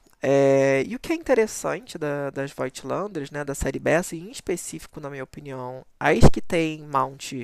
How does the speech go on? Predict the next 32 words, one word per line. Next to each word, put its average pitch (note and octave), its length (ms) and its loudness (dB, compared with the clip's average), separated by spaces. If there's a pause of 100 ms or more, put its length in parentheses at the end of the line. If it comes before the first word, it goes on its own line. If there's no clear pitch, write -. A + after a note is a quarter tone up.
da D#3 300 6
Leica D3 380 2
série C3+ 280 -4
M, F3 400 0
é D#3+ 140 -2
que - 80 -10
você - 140 -6
pode - 240 -8
ter - 100 -10
uma E3+ 220 -6
câmera C3+ 680 -8 (1300)
com F#3+ 160 -2
um C4+ 80 -12
custo-benefício E3 960 -4
bom, B2+ 440 2 (880)
e A3 60 -4
você G#3+ 240 2
pode - 320 -4
gastar F#3 460 0
mais D3 200 -4
dinheiro, D#3 560 -4
investir D3 440 -8
mais C#3 240 -6
dinheiro, C#3+ 760 -8 (480)
é, C#3 440 -2
numa E3+ 200 -2
lente F#3 320 -4
da G3 120 0
Leica, F3+ 320 -4
por E3 180 -8
exemplo, F3 480 -8 (580)
né? C3+ 380 -8